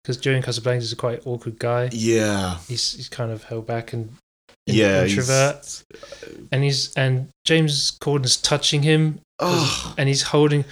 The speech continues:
Speaker 1: he's got, he's got this sort of, um, like a,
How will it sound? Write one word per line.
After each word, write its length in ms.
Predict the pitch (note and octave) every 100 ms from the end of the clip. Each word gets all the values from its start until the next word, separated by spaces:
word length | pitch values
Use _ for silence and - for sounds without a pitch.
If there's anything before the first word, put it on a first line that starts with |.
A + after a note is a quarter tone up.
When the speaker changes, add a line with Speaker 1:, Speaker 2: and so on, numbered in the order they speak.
| - -
Speaker 1:
he's 80 | -
got, 380 | E3+ D#3 E3 -
he's 80 | F3+
got 200 | F#3+ F3
this 140 | E3+
sort 200 | - E3 C#3+
of, 80 | C#3
um, 480 | C3+ B2+ B2 A#2+ - _ _ _ _ -
like 220 | B2+ -
a, 200 | A#2+ A2+